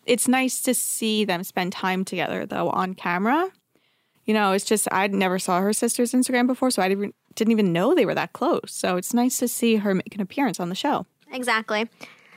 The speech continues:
Speaker 2: I think the biggest thing, that was it, right? And the biggest
Speaker 1: Yes.
Speaker 2: thing is, uh, Janelle.
Speaker 1: <gasps> Oh
Speaker 2: The
Speaker 1: my
Speaker 2: nine one one
Speaker 1: gosh.
Speaker 2: call is exclusively obtained by Radar.
Speaker 1: Yes, by
Speaker 2: M T,
Speaker 1: the way.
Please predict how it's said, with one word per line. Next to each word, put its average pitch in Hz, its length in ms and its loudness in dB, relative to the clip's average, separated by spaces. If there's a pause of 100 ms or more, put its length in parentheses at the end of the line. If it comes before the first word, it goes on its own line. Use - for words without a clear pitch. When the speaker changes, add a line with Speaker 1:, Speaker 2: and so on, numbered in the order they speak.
Speaker 2:
I - 60 0
think 453 160 4
the 415 80 2
biggest 226 680 -2 (120)
thing, 208 340 -2
that 302 120 4
was 311 120 2
it, 156 120 0
right? 262 240 -2
And 233 140 2
the 226 60 2
biggest 220 300 2
Speaker 1:
Yes. - 60 -8
Speaker 2:
thing 208 300 0
is, 208 260 -2
uh, 190 160 2
Janelle. 220 600 2 (120)
Speaker 1:
<gasps> 349 600 0 (200)
Oh 220 60 2
Speaker 2:
The 247 120 6
Speaker 1:
my 240 100 2
Speaker 2:
nine 226 300 2
one 302 180 2
one 392 200 4
Speaker 1:
gosh. - 80 -2
Speaker 2:
call 294 220 4
is 240 80 -8
exclusively 285 640 0
obtained 220 380 -2
by 208 100 2
Radar. 196 800 2
Speaker 1:
Yes, - 340 0
by 240 200 -2
Speaker 2:
M - 40 0
T, 247 380 2
Speaker 1:
the 180 200 -2
way. 180 300 4